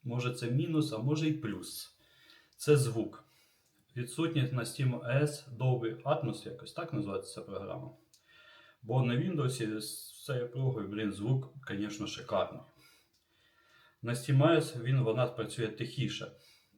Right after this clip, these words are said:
Но я користуюсь Asus Rockaway, і відео, попер-, відео попередньо сказав, я теж за звук казав, що на цьому чомусь тихіше, я даже показував, наскільки тихіше, що Steam Deck голосніше працює, чим Asus. Коли я купив цю консоль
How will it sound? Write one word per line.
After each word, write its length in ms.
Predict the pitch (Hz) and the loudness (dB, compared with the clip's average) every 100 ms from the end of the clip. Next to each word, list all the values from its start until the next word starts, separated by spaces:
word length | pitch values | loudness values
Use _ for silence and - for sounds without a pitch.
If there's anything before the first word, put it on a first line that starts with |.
| - | -4
Но 640 | 123 147 170 151 - - - _ _ _ _ - - _ - | 2 4 8 6 6 -4 -16 _ _ _ _ -20 -20 _ -6
я 340 | 120 156 160 | 2 4 4
користуюсь 800 | 135 139 127 131 156 143 127 - - - | 0 0 0 0 0 0 0 -4 -14 -4
Asus 260 | 135 131 131 | -2 0 -2
Rockaway, 580 | 135 127 156 160 139 | -2 0 2 2 2
і 60 | 123 | 0
відео, 320 | 139 131 117 | 0 0 0
попер-, 400 | - 123 127 123 | -2 -4 -2 0
відео 280 | 135 131 113 | 0 0 -2
попередньо 480 | 123 - 127 123 120 | -2 0 2 0 -2
сказав, 360 | - - - | -4 -2 2
я 60 | 120 | 2
теж 200 | - 110 | 2 0
за 200 | 101 101 | -2 -6
звук 260 | - 98 - | -8 -8 -4
казав, 320 | 98 95 - | -4 -4 -8
що 200 | - 101 | -8 -4
на 140 | 101 | -4
цьому 280 | 101 104 104 | -4 -4 -4
чомусь 300 | - 101 - | -4 -6 -4
тихіше, 400 | 123 - 104 - | -4 -2 -4 -4
я 60 | 90 | -6
даже 180 | 98 | -6
показував, 500 | - 110 135 107 92 | -6 0 4 4 2
наскільки 320 | 92 - 101 92 | -4 -8 -10 -8
тихіше, 480 | 107 - 156 - | -8 -4 -2 -2
що 140 | 92 87 | -4 -6
Steam 260 | - 113 | -2 0
Deck 200 | 117 92 | 0 0
голосніше 600 | 95 98 - 156 - - - - - - | -2 -6 -2 -2 -2 -6 -16 -20 -20 -8
працює, 360 | 110 104 117 113 | -6 -4 -4 -4
чим 160 | 113 | -8
Asus. 240 | 107 - - _ - - - | -10 -10 -16 _ -20 -20 -18
Коли 160 | - 123 | -4 2
я 120 | 127 | 2
купив 320 | 135 127 117 | 2 2 0
цю 100 | 113 | 0
консоль 440 | 107 113 - - | -4 -4 -2 -2